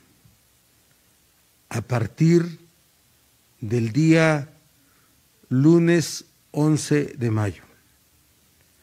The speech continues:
Los términos, la regulación de este programa los va a emitir, diría yo que a partir de mañana,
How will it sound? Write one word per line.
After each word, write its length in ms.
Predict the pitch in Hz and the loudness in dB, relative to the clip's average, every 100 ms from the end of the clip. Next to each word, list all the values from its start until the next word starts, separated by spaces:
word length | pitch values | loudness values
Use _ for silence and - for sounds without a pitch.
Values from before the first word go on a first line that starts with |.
| _ _ _ _ _ _ _ _ _ _ _ | _ _ _ _ _ _ _ _ _ _ _
Los 220 | 123 120 | -4 -2
términos, 880 | - 160 175 180 175 180 - - - | 2 4 4 4 2 0 -2 -8 -14
la 240 | - 123 120 | -6 -4 -2
regulación 800 | 117 107 117 110 - 147 151 151 | -2 -2 -2 -2 2 4 4 4
de 120 | 151 | 2
este 600 | 147 - 143 135 113 85 - _ _ _ _ _ _ _ _ | 0 0 2 2 0 -4 -14 _ _ _ _ _ _ _ _
programa 760 | 113 117 123 147 156 160 170 165 - - _ _ _ _ _ _ _ _ _ _ - | -6 -2 4 6 8 6 2 -2 -12 -20 _ _ _ _ _ _ _ _ _ _ -2
los 340 | 113 120 104 | 0 0 2
va 80 | 143 | 4
a 60 | |
emitir, 560 | 151 143 - 147 151 151 143 135 _ _ _ _ _ _ _ _ _ _ - _ _ - - - - _ _ | 6 4 2 4 4 4 -2 -12 _ _ _ _ _ _ _ _ _ _ -20 _ _ -20 -20 -20 -20 _ _
diría 440 | - 113 117 135 139 | -4 0 4 4 6
yo 300 | 139 139 - | 4 2 0
que 220 | 131 120 | 0 0
a 80 | 107 | -2
partir 480 | 117 110 135 139 123 | -6 -4 0 0 2
de 80 | |
mañana, 600 | 113 110 123 143 147 151 | 0 2 4 4 4 2